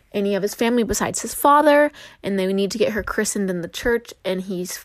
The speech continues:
promised his family that they would have a wedding in Moldova, and none of this has happened. But now he's just expecting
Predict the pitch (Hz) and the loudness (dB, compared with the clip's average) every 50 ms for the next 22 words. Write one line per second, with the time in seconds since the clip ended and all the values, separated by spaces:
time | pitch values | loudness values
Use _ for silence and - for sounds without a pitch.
0 | _ - - 220 208 208 - - 208 - 214 190 190 185 175 - - 175 165 170 | _ -4 -2 0 0 0 -2 -2 -2 -2 0 0 2 2 0 0 2 2 2 2
1 | 185 208 - - 190 208 202 202 196 196 196 190 185 185 185 - 220 226 233 226 | 2 0 -2 0 2 4 4 4 4 2 2 2 2 0 0 2 4 4 6 6
2 | 247 240 - - 190 180 175 170 175 165 - - - - - 226 226 220 220 240 | 4 2 2 0 -2 -2 -2 -2 -2 -4 -6 -8 -10 -4 -2 0 0 2 2 2
3 | 233 233 - - - - - - - 240 240 233 240 233 240 262 254 233 - 220 | 2 2 -4 -10 -16 -16 -16 0 4 6 6 6 6 4 4 2 2 2 2 2
4 | - 220 202 - - 202 196 190 - 208 190 185 185 190 | 0 0 0 2 2 2 0 2 2 2 2 2 0 -2